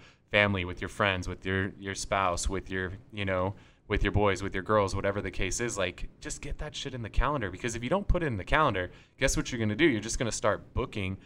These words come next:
work shit over top of it. <clears throat> You can be like, "Oh, they got nothing in the calendar this weekend. I'm gonna do another open house. I'm gonna go show properties. I'm gonna go,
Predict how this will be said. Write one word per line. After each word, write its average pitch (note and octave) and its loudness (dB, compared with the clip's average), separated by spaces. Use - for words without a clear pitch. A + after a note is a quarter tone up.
work D#3 2
shit F#2+ -2
over F#2+ -2
top E3 2
of F2 -8
it. D#2 -12
<clears throat> - -10
You D3+ 0
can C#3+ -2
be B2+ 2
like, A#2+ 0
"Oh, F#3+ -2
they A2+ -6
got A#2+ 4
nothing D3 2
in D3 2
the C#3 -2
calendar E3+ 4
this A#2 -2
weekend. A2+ 2
I'm G#2+ 6
gonna A#2+ 0
do C3+ -4
another C3 -2
open C#3+ 0
house. C#3 2
I'm G2 2
gonna C3+ 2
go C3+ -2
show C3+ -4
properties. C3 2
I'm F#2 2
gonna B2+ 0
go, B2+ 2